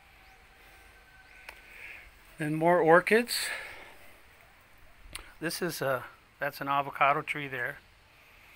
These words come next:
And then I do get hummingbirds coming to my feeder, and what the hummingbirds really love is this bush here. It has these little red blossoms, and the hummingbirds just go crazy on this.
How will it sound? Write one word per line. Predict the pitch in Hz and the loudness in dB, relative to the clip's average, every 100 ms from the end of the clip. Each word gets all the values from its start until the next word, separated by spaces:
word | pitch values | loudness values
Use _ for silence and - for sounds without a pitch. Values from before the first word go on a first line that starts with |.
| - - - - _ _ _ _ - | -20 -20 -20 -20 _ _ _ _ -14
And | 143 | -8
then | 143 147 | -6 -2
I | 143 151 | 2 2
do | 123 196 233 | 4 2 4
get | 220 214 | 4 4
hummingbirds | 196 208 196 131 131 151 - - - - | 4 2 2 2 2 2 0 -12 -14 -6
coming | 156 156 170 | -2 0 0
to | 156 | 0
my | 151 147 | 2 0
feeder, | - 180 135 123 170 - - - - - - - - | 0 0 0 -4 -10 -16 -20 -20 -20 -18 -20 -14 -8
and | 143 143 139 - - - - | -4 -2 -4 -6 -14 -20 -14
what | 131 147 - | -6 -6 -4
the | 139 | -2
hummingbirds | 165 196 185 147 135 | 2 4 4 4 2
really | 139 226 214 | 6 6 6
love | 117 120 131 - - - - - - | 4 0 -6 -8 -18 -20 -20 -20 -12
is | 143 135 | -10 -6
this | 175 180 | -4 -4
bush | 127 175 214 - | -2 2 2 2
here. | 143 120 127 - - - - - - - - - | 0 -2 -4 -8 -16 -20 -20 -20 -20 -20 -20 -16
It | 135 | -8
has | 165 160 | -6 -4
these | 143 139 156 | -6 -8 -6
little | 160 180 165 143 - - - - - - - - 135 | -4 -2 -2 -4 -12 -20 -20 -20 -20 -20 -20 -16 -4
red | 143 143 | -4 -2
blossoms, | 139 143 156 - 127 110 | 2 4 4 0 -8 -10
and | 127 | -10
the | 123 | -8
hummingbirds | 120 202 185 127 117 - | -4 -2 -2 -4 -6 -8
just | 143 - | -8 -8
go | 135 120 | -10 -10
crazy | - 262 277 214 151 | -10 -4 -4 -4 -4
on | 143 131 | -6 -6
this. | 123 120 - | -8 -10 -12